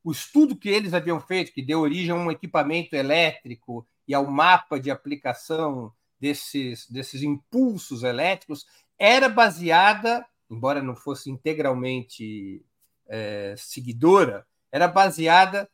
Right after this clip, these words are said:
no mapa da acupuntura, ou seja, na ideia das conexões neurais,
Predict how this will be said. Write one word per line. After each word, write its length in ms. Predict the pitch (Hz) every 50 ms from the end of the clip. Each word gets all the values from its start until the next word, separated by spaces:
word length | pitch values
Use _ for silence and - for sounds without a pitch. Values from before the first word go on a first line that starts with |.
| _ _ -
no 160 | - 202 233
mapa 480 | 233 214 214 220 226 247 208 - - 233
da 100 | 240 202
acupuntura, 640 | - - 185 156 - 160 156 147 - 147 143 127
ou 40 | 131
seja, 260 | - - 143 131 139
na 100 | 160 165
ideia 340 | 160 147 139 165 185 190 190
das 180 | 180 185 - -
conexões 640 | - 190 175 170 165 - - - - 190 190 180
neurais, 840 | 165 185 175 170 151 143 143 147 156 170 175 175 180 175 - - -